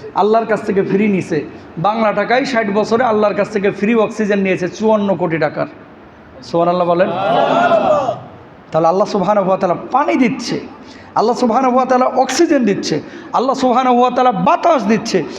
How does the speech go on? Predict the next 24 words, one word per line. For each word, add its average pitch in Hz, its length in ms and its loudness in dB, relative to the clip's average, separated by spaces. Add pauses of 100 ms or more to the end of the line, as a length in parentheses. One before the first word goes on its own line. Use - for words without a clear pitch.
(120)
আল্লাহ 311 260 2
সুবহানাহু 262 420 2
ওয়া 247 120 2
তাআলা 233 180 2
পরিবেশটাকে 254 580 2
ঠান্ডা 349 400 0
রাখছে, 220 440 -2 (240)
আল্লাহ 233 220 0
সুবহানাহু 226 480 2
ওয়া 220 100 2
তাআলা 202 300 2 (280)
পৃথিবীর 254 400 2
ব্যালেন্সটাকে 226 600 0
ঠিক 247 280 0
রেখেছে 208 300 2
আপনাকে 185 300 -2 (100)
টিকিয়ে 311 260 2
রাখার 190 320 0
জন্য। 170 280 2 (260)
কিন্তু 196 200 0
আল্লাহকে 196 640 2
আপনি 208 240 0
কি 180 140 -2
দিচ্ছেন? 147 400 -4